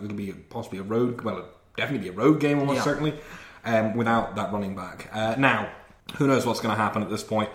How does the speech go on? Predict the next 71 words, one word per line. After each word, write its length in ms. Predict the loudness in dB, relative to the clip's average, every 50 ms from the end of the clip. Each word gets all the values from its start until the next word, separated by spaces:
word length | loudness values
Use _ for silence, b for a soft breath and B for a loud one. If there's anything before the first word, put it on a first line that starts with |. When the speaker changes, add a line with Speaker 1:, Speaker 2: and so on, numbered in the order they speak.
| B B B B B B
Speaker 1:
It's 180 | -8 -6 -4 -2
likely 280 | -2 -2 0 -2 -2
that 60 | -4 -4
the 40 | -4
suspension 360 | -4 -2 -2 -2 -2 -4 -6
will 60 | -6 -6
kick 160 | -4 -4 -4
in 100 | -2 -2
now, 220 | -2 0 -2 -2 -2
so 220 | -2 -2 -2 -2
it'll 120 | -2 -4
be 200 | -6 -8 -8 -10 -12
fine 400 | -14 -6 -4 -2 -2 -2 -2 -4
from 160 | -6 -4 -4
that 160 | -4 -4 -4 -6
perspective. 520 | -8 -8 -4 -4 -4 -4 -2 -4 -6 -6
Speaker 2:
Mm-hmm. 240 | -8 -12 -12 -10 -8
Speaker 1:
And 100 | -6 -2
it'll 120 | -2 0 0
be 100 | 0 0
interesting, 240 | 0 0 -2 -2 -2
I 40 | -2
suppose, 260 | 0 0 -2 -2 -2
to 60 | -2
see 100 | -2 -2
what 100 | -2 -2
they 80 | -4 -4
get 160 | -4 -4 -2
out 120 | -2 -4
of 100 | -4 -4
Morris 340 | -4 -2 -2 -2 -4 -6 -6
and 100 | -8 -8
McFadden 480 | -8 -8 -6 -4 -4 -4 -4 -4 -4 -6
and 220 | -6 -6 -6 -6
Rod 160 | -8 -8 -8
Smith 400 | -8 -6 -4 -4 -4 -4 -8 -14 B B B B B B
Speaker 2:
Yeah. 220 | -8 -8 -8 -6 -4
Speaker 1:
i-, 40 | -4
in 300 | -4 -2 -2 -2 -2 -2 -2
the 40 |
backfield. 560 | -2 -2 -2 -4 -4 -4 -4 -2 -2 -2 -2 0
But 200 | 0 0 2 2
this 160 | 2 0 0
is 120 | -2 -4 -4
just, 500 | -4 -4 -4 -4 -8 -12 -12 -10 -6 -2
like, 380 | -2 0 0 -2 -4 -8 -14 -16 -18 -16 -14 -6 0
they 140 | 2 4 6
knew 360 | 6 6 6 6 6 6 6 4
they 100 | 4 4
were 100 | 4 4
never 220 | 4 4 4 4
gonna 160 | 4 4 4
win 240 | 2 2 0 0 -2
this. 240 | -4 -6 -6 -4 -2
Like, 200 | -2 -2 -2 -2
since 200 | -2 -4 -4 -4
the 120 | -6 -4
Deflategate 440 | 0 2 2 2 2 2 0 -2 0
precedent, 400 | 0 -2 -2 -2 -2 -6 -4 -4
this 140 | -4 -4 -4
was 100 | -6 -8
just 120 | -2 0
not 280 | 2 2 2 2 0 -2
a 40 | -4
case 300 | -2 -2 -2 -2 -2 -2
they 80 | -2
were 80 | -2 -2
going 180 | -4 -4 -4
to 60 | -4 -4
win. 220 | -6 -6 -6 -6 -4
Speaker 2:
Yeah. 200 | -4 -4 -4